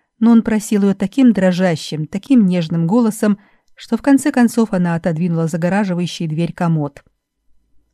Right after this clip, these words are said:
Когда Купо вошёл, Жильвеза подумала, что он болен.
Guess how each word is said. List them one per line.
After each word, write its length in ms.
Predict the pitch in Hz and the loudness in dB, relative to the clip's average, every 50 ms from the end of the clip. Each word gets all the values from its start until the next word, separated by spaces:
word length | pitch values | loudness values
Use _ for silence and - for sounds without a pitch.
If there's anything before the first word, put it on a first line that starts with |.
| _ _ _ _ _ _ _ _ _ _ - | _ _ _ _ _ _ _ _ _ _ -6
Когда 320 | - 180 175 170 180 170 | -4 -2 0 0 0 -2
Купо 360 | - 190 165 - - 180 175 | -2 -4 -4 -2 -2 0 0
вошёл, 480 | 165 175 160 - - 226 220 214 202 - _ _ _ _ _ _ _ _ - | 0 0 -2 -2 0 2 2 2 0 -2 _ _ _ _ _ _ _ _ -8
Жильвеза 420 | 160 165 175 165 190 220 - 247 | -4 -4 -2 0 0 0 0 0
подумала, 560 | 240 233 214 220 214 220 220 208 208 208 202 - | -2 0 0 2 2 4 4 2 2 0 -2 -6
что 220 | - - - 175 | -12 -10 -6 -2
он 180 | 165 170 170 151 | 0 0 0 0
болен. 440 | 143 170 185 196 175 151 139 143 | 0 0 0 0 0 -2 -4 -6